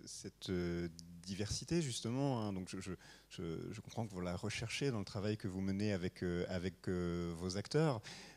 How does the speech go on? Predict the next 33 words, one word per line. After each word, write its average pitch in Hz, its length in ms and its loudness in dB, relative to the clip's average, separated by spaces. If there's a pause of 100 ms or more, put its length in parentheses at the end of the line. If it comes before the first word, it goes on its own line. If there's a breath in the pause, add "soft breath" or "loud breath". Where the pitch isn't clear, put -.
(120)
euh, 90 440 4
et 90 100 2
dans 87 220 -2
ce, 82 560 -2
ce 82 460 -2 (100)
dialogue 95 340 -2
que - 80 -12
vous 82 220 -8
entretenez 92 460 -6
avec, 87 260 -6
euh, 85 160 -2
avec 90 300 -6
eux. 135 280 0
Peut-être, 120 360 -2
Alyosha, 92 280 -2
vous 113 120 -2
voulez 98 160 -2
revenir 95 280 -2
sur, 95 280 -2
euh, - 680 -6 (100)
justement 113 360 -4
la 113 80 0
manière 107 260 -2
dont 101 140 -6
ça, 90 680 2
dont 82 120 -6
ça 78 680 -2 (140)
a 82 140 -8
pu - 80 -14
se - 140 -6
passer. 131 320 0
Cette, - 300 -2
euh, 85 280 -2